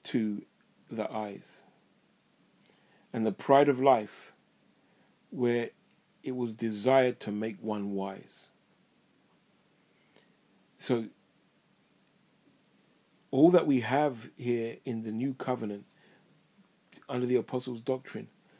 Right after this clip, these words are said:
they were referring to the effects that had taken place from in the garden and that were still, are still, uh, ongoing up until today.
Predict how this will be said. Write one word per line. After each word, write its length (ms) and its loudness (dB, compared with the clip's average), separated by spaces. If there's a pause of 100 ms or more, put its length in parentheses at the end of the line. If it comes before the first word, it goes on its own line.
(200)
they 180 4
were 160 6
referring 720 4 (1400)
to 220 -2
the 140 -4
effects 560 -4
that 280 -6
had 160 -8 (120)
taken 360 -4
place 500 -4 (420)
from 260 -4
in 100 -4
the 80 -2
garden 500 0
and 180 -10
that 180 -10 (500)
were 120 -6
still, 640 2 (640)
are 140 -10
still, 600 4 (760)
uh, 200 -8 (120)
ongoing 640 6 (120)
up 280 -8
until 540 -6 (160)
today. 500 -8